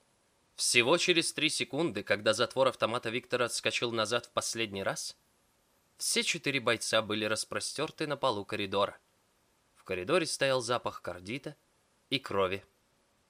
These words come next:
Под ногами хрустели дымящиеся гильзы. Никто не шевелился, поэтому Виктор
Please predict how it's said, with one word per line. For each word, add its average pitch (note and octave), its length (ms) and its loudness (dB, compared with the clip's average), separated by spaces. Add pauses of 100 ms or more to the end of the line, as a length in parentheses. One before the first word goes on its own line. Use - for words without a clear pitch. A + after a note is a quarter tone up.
Под G#2+ 160 0
ногами C3 400 -2
хрустели C3 640 -2
дымящиеся A#2+ 680 -2
гильзы. A2+ 460 -8 (840)
Никто C#3 640 4
не F#3+ 120 -2
шевелился, A#2+ 760 -2 (640)
поэтому G2 360 -2
Виктор D#3+ 440 -4